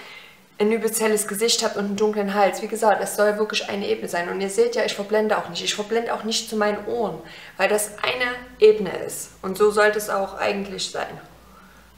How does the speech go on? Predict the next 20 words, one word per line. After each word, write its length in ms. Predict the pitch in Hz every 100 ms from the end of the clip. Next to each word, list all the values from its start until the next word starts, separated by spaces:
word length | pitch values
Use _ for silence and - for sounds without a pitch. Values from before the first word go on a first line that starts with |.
| -
So, 180 | - 214
ich 80 | 202
hoffe, 220 | 220 226
das 160 | 214
kommt 180 | 226 226
auch 80 | 208
in 60 | 202
der 100 | 202
Kamera 360 | 208 208 202
so 100 | 208
gut 180 | 208 -
rüber. 160 | 233 214
Also 180 | 202
hier 180 | 190 220
in 80 | 202
meiner 280 | 202 214 214
Welt 240 | 208 208
ist 140 | 202 196
es 460 | 190 - - - - _ _
toll. 380 | - 196 196